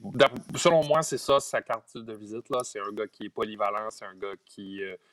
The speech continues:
qui est un bon, qui est, qui est bon défenseur sur le weak side en help, en, en, en aide, pardon, je parle en anglais. Euh, qui peut, qui sait bien, bien faire un peu tout. C'est un joueur d'appoint en N B A et c'est genre, euh,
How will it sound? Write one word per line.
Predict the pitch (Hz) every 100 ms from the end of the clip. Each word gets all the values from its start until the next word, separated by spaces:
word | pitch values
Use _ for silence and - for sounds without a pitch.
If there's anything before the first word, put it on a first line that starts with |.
| _ _ _ _
qui | - 110
est | 104
un | 107 101
bon, | 98 110 117
qui | - 110
est, | 107
qui | - 113
est |
bon | 110 113
défenseur | 113 117 110 120
sur | 110
le | 107
weak | 104 104
side | - 113 110
en | 101 101
help, | 110 110 -
en, | 110
en, | 110 113 107 _
en | - 110
aide, | 110 117
pardon, | 98 98
je | 113
parle | - 98
en | 95
anglais. | 95 98 - - _ _ _ -
Euh, | 95 92 92 92 87 - - - - - - - - 62 62 65 135 -
qui | -
peut, | 113 143
qui | - -
sait | 175
bien, | 139 127 170 -
bien | 143 147 156
faire | - 156 156
un | 135
peu | 139
tout. | - 151 170
C'est | 151
un | 135
joueur | 135 156
d'appoint | 147 - 135 127 127 120 113
en | 113
N | 113 110
B |
A | 110 104 110 -
et | -
c'est | - 110
genre, | 98 98 98 92 _ _ _ - - _ -
euh, | -